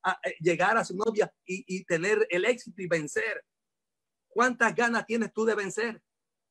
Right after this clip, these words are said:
¿Cuántas ganas tienes tú de, de tener éxito? No te puedes quedar a este nivel. Si en este momento, el día de hoy, tú tenías un plan y estás en esta conferencia, estás perdiendo tu tiempo. ¿Por qué te lo digo? Porque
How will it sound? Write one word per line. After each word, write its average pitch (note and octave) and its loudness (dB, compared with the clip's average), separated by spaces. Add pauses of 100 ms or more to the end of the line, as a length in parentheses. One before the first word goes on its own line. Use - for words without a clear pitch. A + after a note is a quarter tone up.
(260)
¿Cuántas A3+ 2
ganas A3+ 2
tienes A3+ 0
tú A3+ -2
de, A3+ 4 (140)
de F#3+ 0
tener G3+ -2
éxito? E3+ -6 (360)
No A3+ 2
te A#3 6
puedes A#3 2
quedar G#3+ 2
a E3+ 2
este A3+ -2
nivel. G3 -4 (520)
Si F#3 -4
en F#3 0
este B3+ 0
momento, A3+ 2
el G3 -2
día B3 2
de A3 2
hoy, A#3 4
tú - -14
tenías A3+ 2
un F#3+ -4
plan F3+ 4
y D3+ -6
estás B3 0
en C4 -2
esta B3 -2
conferencia, A#3 0 (160)
estás F3 -2
perdiendo E3+ 0
tu F3+ -4
tiempo. G#3 -6 (480)
¿Por G#3 4
qué B3 6
te B3+ 4
lo B3 8
digo? A#3+ -2 (260)
Porque G#3+ 4